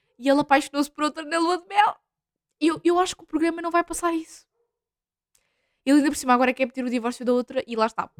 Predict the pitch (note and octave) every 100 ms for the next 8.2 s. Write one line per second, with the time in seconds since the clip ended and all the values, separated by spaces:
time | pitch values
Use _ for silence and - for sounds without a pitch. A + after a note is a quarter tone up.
0 | - - A#3 G#3 - - C#4+ D4 _ G#3+
1 | G3+ A3+ A#3 G3+ A3 G#3+ A#3 D4+ _ _
2 | _ _ _ _ _ - B3+ B3+ B3+ B3+
3 | C4 C4 B3 - C4+ C4 - C#4 C#4+ C#4
4 | - C4+ C4+ C4+ C4+ C4 C4 B3+ A#3+ A#3+
5 | A#3 - B3 B3 - - A#3 A#3 A#3 A#3
6 | A3+ A#3+ A#3+ A3+ - A3+ A3+ A3+ A3 G#3+
7 | A3 A3 A3 _ _ _ _ _ _ -
8 | -